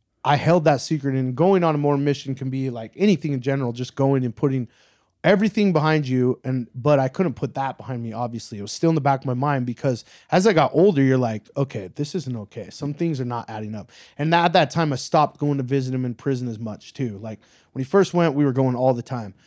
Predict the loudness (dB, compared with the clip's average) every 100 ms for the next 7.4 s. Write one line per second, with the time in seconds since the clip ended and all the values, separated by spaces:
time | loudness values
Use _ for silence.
0 | _ _ -6 -2 -2 0 2 4 2 2
1 | 2 0 -4 -2 -2 2 4 2 2 4
2 | 4 4 2 4 4 4 4 4 4 2
3 | 4 4 4 2 2 0 -2 _ _ _
4 | -2 2 2 4 4 4 0 0 0 0
5 | -2 0 0 -2 -2 -2 0 -2 -2 0
6 | 0 0 -4 -4 -4 -4 -6 -10 -12 -4
7 | -2 -2 -8 -10